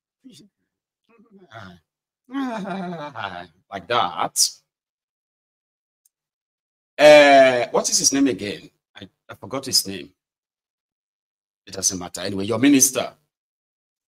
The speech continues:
Uh, they are so happy to be taking economic advice from World Bank and I M F,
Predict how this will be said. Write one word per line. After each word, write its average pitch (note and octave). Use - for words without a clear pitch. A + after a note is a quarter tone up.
Uh, B2
they C3
are A2+
so B2+
happy -
to A#2+
be A2+
taking B2
economic B2
advice -
from G#2
World A2
Bank G2
and F#2
I A2+
M G2+
F, F2